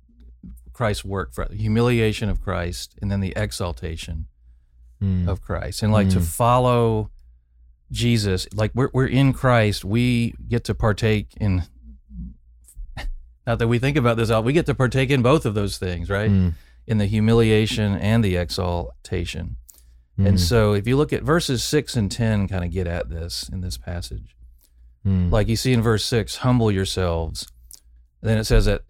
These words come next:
Speaker 1: at the proper time he may exalt you. So sort of this, this, the same road that, like, that you're on when you're gonna, uh, as a Christian, suffer is also the same road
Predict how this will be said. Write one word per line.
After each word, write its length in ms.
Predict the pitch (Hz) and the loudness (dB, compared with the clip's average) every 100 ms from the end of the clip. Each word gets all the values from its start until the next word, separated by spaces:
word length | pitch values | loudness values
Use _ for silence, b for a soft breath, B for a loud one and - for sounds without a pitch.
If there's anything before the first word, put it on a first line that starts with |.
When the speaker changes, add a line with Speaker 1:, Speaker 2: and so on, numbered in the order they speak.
| _ 113 | _ -6
Speaker 1:
at 160 | 95 | -4
the 80 | 101 | -4
proper 320 | 110 98 101 | -2 -2 -2
time 240 | 98 92 92 | -2 -2 -2
he 80 | |
may 220 | 95 90 98 | -2 -2 -2
exalt 420 | 104 110 117 - | 0 2 2 0
you. 220 | 90 85 | -6 -6
So 360 | - 107 92 - - - - - | -2 0 0 -2 -12 -20 -20 -14
sort 160 | - 120 | -2 0
of 60 | |
this, 200 | 110 98 | 0 -2
this, 240 | - 123 - | -4 -6 -4
the 140 | 131 | -6
same 360 | - 156 160 135 | -2 0 2 2
road 480 | 123 123 123 120 101 | 4 4 2 0 -2
that, 140 | 101 104 | -4 -2
like, 240 | 98 95 - - - _ _ - _ - - - | -2 -2 -10 -20 -20 _ _ -20 _ -20 -16 -8
that 160 | 113 | -4
you're 180 | 110 101 | -4 -2
on 400 | 107 107 113 113 - | 0 0 0 -2 -6
when 140 | 101 | -6
you're 100 | 101 | -4
gonna, 280 | 98 98 110 - - - - - _ - | -4 -4 -6 -10 -14 -16 -18 -20 _ -10
uh, 200 | 92 80 | -8 -6
as 180 | 98 101 | -6 -8
a 40 | |
Christian, 440 | - 113 104 104 92 | -6 -6 -4 -6 -6
suffer 440 | - 101 104 113 | -4 -4 -4 -4
is 180 | 98 110 | -4 -2
also 400 | 110 151 - 117 | 0 0 0 -2
the 100 | 104 | -2
same 380 | - 107 98 98 | -4 -4 -2 -2
road 440 | 92 92 92 92 | -2 -2 -4 -8